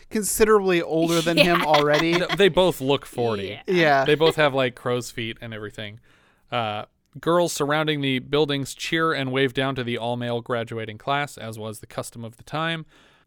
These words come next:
Speaker 3: They join a large auditorium where they are addressed by a representative of the university. James is just sneaking peeks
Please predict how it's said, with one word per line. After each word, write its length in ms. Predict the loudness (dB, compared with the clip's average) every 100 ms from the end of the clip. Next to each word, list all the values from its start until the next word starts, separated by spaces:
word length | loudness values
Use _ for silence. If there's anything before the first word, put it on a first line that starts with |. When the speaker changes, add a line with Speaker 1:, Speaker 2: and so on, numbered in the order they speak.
| _ _ -4
Speaker 3:
They 160 | -2 0
join 280 | -2 -2
a 160 | -2 -2
large 380 | 0 0 0 -2
auditorium 640 | -4 -4 -4 -4 -2 -4 -4
where 140 | -6
they 140 | -2 -2
are 180 | -2 -6
addressed 400 | -4 -4 -6 -6
by 100 | -4
a 80 | -2
representative 580 | -4 -4 -6 -6 -6 -6
of 120 | -10
the 80 | -10
university. 640 | -12 -12 -14 -12 -18 -20 _ _ _ _ -4
James 420 | 0 0 -2 -6
is 180 | -6 -2
just 440 | -2 -2 -6 _
sneaking 400 | -8 -8 -6 -8
peeks 320 | -6 -6 -6